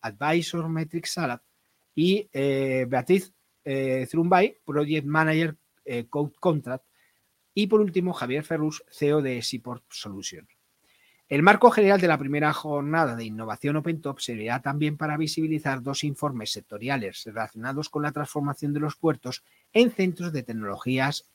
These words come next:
disruptivas. Así, eh, lo defenderá Paco Bri, C E O de Indux, durante la presentación del informe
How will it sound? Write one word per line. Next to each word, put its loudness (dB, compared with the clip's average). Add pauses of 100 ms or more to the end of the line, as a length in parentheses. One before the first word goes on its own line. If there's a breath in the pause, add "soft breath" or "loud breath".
(100)
disruptivas. -12 (640)
Así, 4
eh, 6
lo 6
defenderá 6
Paco 10
Bri, 4
C 0
E 4
O 2
de 0
Indux, -2
durante -4
la -4
presentación -8
del 0
informe 2